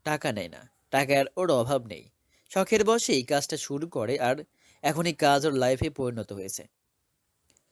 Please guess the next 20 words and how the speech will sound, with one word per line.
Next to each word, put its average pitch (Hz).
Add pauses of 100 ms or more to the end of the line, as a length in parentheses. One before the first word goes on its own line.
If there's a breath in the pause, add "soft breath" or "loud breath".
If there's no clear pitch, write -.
(360)
গরিব 175
বাচ্চাদের 156
ফ্রিতে 170
ডান্স 127
শিখায়। 107 (280)
কালের 135
বিবর্তনে 139 (220)
এ 135
বাড়ির 135 (100)
অনেক 165
কিছু 151
পরিবর্তন 120
হয়ে 107
গেছে। - (580)
রোদের 143
বাবাই 139
গত 135
হয়েছে 160
চার 104
বছর। 98